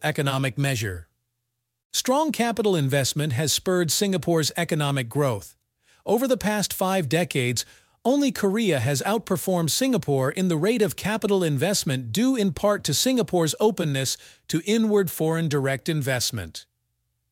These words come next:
which stands in stark contrast to Canada's restrictions on foreign investment across a range of industries, including banking and telecommunications.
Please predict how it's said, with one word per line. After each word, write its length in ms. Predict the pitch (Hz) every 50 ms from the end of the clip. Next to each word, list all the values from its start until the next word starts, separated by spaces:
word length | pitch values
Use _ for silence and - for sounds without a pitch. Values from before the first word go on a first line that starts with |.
| _ _ -
which 180 | 143 151 - -
stands 400 | - - 165 156 156 156 127 147
in 120 | 147 143
stark 400 | - - - 175 175 202 202 -
contrast 680 | - 185 202 220 214 175 - 147 131 117 110 113 - -
to 80 | - 131
Canada's 540 | - - 160 180 185 185 175 175 160 127
restrictions 680 | 139 147 131 - - - 208 214 - - - 147 135 127
on 160 | 139 135 127
foreign 360 | 113 - - 175 170 165 151
investment 680 | 143 131 131 120 165 196 208 185 - 143 131 117 113 - - - - _ _ _
across 420 | - 139 - - 196 202 214 -
a 60 | 208 170
range 380 | 143 147 180 196 208 196 147
of 120 | 151 135 139 -
industries, 640 | 226 247 220 170 143 - - - 143 139 135 139 - -
including 480 | 180 165 151 - - 170 160 139 131 123
banking 580 | 107 131 147 180 202 196 - 220 220 220 208 - - _ _ _ _ _ -
and 180 | 165 170 151
telecommunications. 1400 | - 160 151 135 127 123 - 147 143 135 131 127 123 107 - 147 151 139 117 - 123 95 80 73 73 - - -